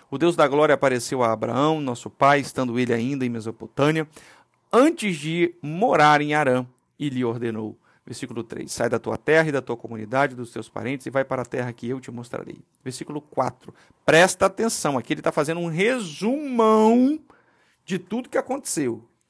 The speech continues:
desde lá do Antigo Testamento, versículo quatro. "Então ele saiu da terra dos caldeus e se estabeleceu em Harã. Após a morte de seu pai, Deus o trouxe para essa terra em que vos agora, em que vós agora habitais."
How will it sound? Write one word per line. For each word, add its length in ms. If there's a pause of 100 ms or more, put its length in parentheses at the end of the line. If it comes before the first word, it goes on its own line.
(440)
desde 300
lá 80
do 80
Antigo 240
Testamento, 480
versículo 360
quatro. 360
"Então 260
ele 80
saiu 300
da 100
terra 240
dos 160
caldeus 460
e 60
se 120
estabeleceu 640
em 80
Harã. 320 (400)
Após 280
a 60
morte 280
de 80
seu 200
pai, 400 (220)
Deus 220
o 80
trouxe 560
para 280
essa 240
terra 600
em 100
que 160
vos 500
agora, 640
em 120
que 120
vós 480
agora 600 (120)
habitais." 1400